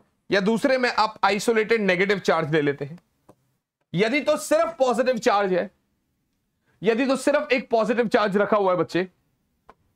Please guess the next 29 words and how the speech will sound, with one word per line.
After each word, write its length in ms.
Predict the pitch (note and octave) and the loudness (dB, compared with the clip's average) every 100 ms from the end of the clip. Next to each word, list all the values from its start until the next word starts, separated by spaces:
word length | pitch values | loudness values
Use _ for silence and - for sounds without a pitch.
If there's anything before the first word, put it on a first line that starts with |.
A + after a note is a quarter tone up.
| _ _ _ _ _ _ _ - _ _ _ C#3+ | _ _ _ _ _ _ _ -20 _ _ _ -2
यदि 220 | F#3+ A3+ | 0 2
तो 140 | A3+ | 0
सिर्फ 320 | A3 A#3 A#3+ G#3 | 2 0 0 -2
एक 220 | G#3 - | -2 0
पॉजिटिव 400 | G3 F#3 G3 G#3 | 0 0 0 -2
चार्ज 340 | G3 F3+ E3+ | 0 0 2
रखा 180 | D#3+ E3 | 0 0
हुआ 220 | D3 C3 | 0 -2
है, 100 | D3+ - _ _ _ _ _ _ _ _ _ _ - | -6 -14 _ _ _ _ _ _ _ _ _ _ -4
तो 100 | B3 | -2
इधर 260 | A#3 D4 | 2 0
से 140 | D4 D4+ | 0 -2
जो 120 | C#4 | 0
इलेक्ट्रिक 440 | A#3+ B3 B3 C#4 | 0 0 -2 -4
फील्ड 180 | - B3+ | -2 0
लाइंस 260 | B3 A#3+ A#3 | 0 0 0
है 60 | |
निकलती 440 | A#3 A3 B3 B3 C#4 | -2 0 -2 0 0
है, 160 | B3+ _ _ | -2 _ _
सबको 340 | - - C4 | -4 0 0
पता 240 | A#3+ B3 A#3 | 0 0 0
है। 120 | G3+ _ _ _ | -2 _ _ _
हाँ 120 | D#3 | -4
जी, 120 | D3+ D#3+ | 0 0
बिल्कुल 300 | D#3+ E3 D#3+ | -2 -2 -6
निकलती 360 | D#3 D3+ - | -6 -8 -10
है। 100 | D#3+ _ _ _ _ _ _ _ _ _ _ _ _ _ _ _ _ _ _ _ _ _ _ | -20 _ _ _ _ _ _ _ _ _ _ _ _ _ _ _ _ _ _ _ _ _ _
कैसे 280 | A3 A3 C#4 | -2 0 0
निकलेंगी? 540 | C4 C4 C4+ C4+ C4+ | 0 0 0 0 -4